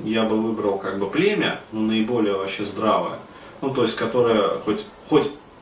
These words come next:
какой-то, хоть каким-то уровнем вменяемости обладает, ну,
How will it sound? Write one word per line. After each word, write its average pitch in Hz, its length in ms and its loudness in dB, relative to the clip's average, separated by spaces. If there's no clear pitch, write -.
какой-то, 123 800 4
хоть 117 240 -4
каким-то 131 400 0
уровнем 110 560 0
вменяемости 110 880 0
обладает, - 640 0
ну, 110 460 0